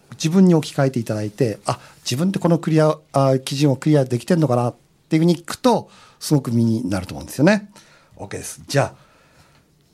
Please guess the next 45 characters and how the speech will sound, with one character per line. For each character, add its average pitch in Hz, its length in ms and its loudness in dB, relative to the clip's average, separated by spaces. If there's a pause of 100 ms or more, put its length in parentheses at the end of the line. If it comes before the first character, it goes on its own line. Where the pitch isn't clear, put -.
(500)
あ、 - 20 -8
い 101 40 -6
よ 117 100 2
い 120 80 0
よ、 107 240 -4 (1800)
本 131 260 2
筋 131 320 0
中 131 160 4
の 123 120 2
本 - 360 -2
筋 123 280 -2
に 120 60 2
な 117 60 0
っ 113 40 -8
て - 60 -12
し - 120 -6
ま 120 80 -2
う - 20 -2
ん 104 40 -2
で 98 60 -6
す - 60 -10
け 110 80 -8
ど、 117 220 -2 (760)
著 - 180 -4
者 180 180 4
に 196 80 6
な 180 140 4
る 175 80 0
た 175 120 2
め 156 100 2
に、 127 180 0 (300)
に 101 120 -2
ね、 156 200 0 (280)
明 196 280 2
確 190 220 -2
な 185 120 4
基 - 160 -8
準 170 180 2
が 165 80 4
あ - 20 4
る 156 60 2
っ - 20 -2
て 147 100 -2
私 131 180 -2
は 123 80 -2